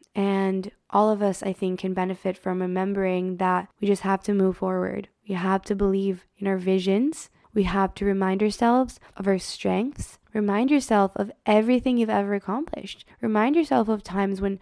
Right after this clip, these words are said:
you were struggling or things were hard and you still pushed through and you still got out of it on the other end stronger and having learned new things and a better version of yourself. Also, for those of you who are trying to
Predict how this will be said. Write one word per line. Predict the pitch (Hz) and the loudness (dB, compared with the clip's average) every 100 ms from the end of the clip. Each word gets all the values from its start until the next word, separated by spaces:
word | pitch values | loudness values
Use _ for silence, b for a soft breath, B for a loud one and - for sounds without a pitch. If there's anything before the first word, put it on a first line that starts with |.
| - | 0
you | 220 | 4
were | 226 | 4
struggling | - - 220 285 254 | 2 -2 2 2 2
or | 220 202 | 0 -2
things | 220 214 | -4 -4
were | 220 220 | -2 -2
hard | 185 220 262 214 | -2 0 0 0
and | 214 | -4
you | |
still | 208 - - 220 | -6 -8 -2 -2
pushed | - 220 - - | -2 -6 -6 -8
through | 247 285 | -4 -4
and | 208 | -4
you | 196 | -6
still | - - 214 | -10 -6 -6
got | 214 220 220 | -4 -6 -4
out | 214 226 | -4 -4
of | 220 | -2
it | 208 | -4
on | 202 202 | -4 -6
the | 202 | -6
other | - 208 214 | -4 -4 -2
end | 214 254 214 214 - | 0 0 0 -2 -8
stronger | - 208 214 240 262 262 254 | -6 0 0 2 2 2 0
and | - 208 | 0 0
having | 208 202 196 | 2 0 -2
learned | 214 226 220 | 0 0 0
new | 208 196 | 0 -2
things | - 233 247 269 - - - | -2 0 0 -2 -6 -12 -4
and | 214 208 202 202 - _ | 0 2 0 -2 -6 _
a | 196 | -6
better | 190 202 202 202 202 | 0 2 4 2 0
version | 190 202 208 | 0 0 2
of | 190 180 | 0 0
yourself. | 180 - - - - - - | -2 -4 -6 -6 -10 -20 -2
Also, | 220 - 233 | -2 0 -2
for | - 208 | 2 2
those | 202 196 | 4 4
of | 196 | 0
you | 196 196 | 0 0
who | 190 | 0
are | 190 | 0
trying | 190 - 202 208 | -4 -6 -6 -4
to | - 196 | -6 -8